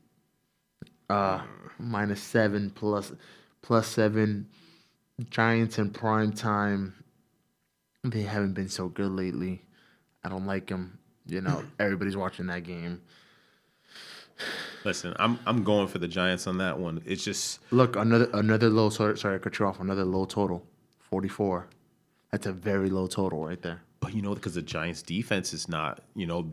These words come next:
Speaker 2: they've been really good, you know, the second half of the season. You know, like, honestly, it's just some bad calls by the referees that took some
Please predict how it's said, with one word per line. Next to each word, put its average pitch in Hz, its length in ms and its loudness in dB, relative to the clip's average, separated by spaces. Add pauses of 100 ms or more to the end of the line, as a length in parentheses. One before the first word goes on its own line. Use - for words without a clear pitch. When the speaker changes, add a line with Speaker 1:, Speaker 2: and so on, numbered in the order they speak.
(160)
Speaker 2:
they've 95 440 -2
been 90 320 -4
really 78 420 -4 (180)
good, 101 460 -4
you 80 120 -8
know, 82 180 -6
the 80 100 -10
second 78 280 -6
half 82 200 -2
of - 60 -16
the - 60 -10
season. - 420 -6 (680)
You 82 120 -4
know, 82 260 -2 (340)
like, 87 320 -4 (400)
honestly, 135 400 4
it's 120 140 0
just 117 120 -2
some 98 160 0
bad 98 360 4
calls 90 340 0
by 82 400 -2
the 95 80 -6
referees 85 600 -4
that 78 180 -8
took - 180 -8
some 80 380 -10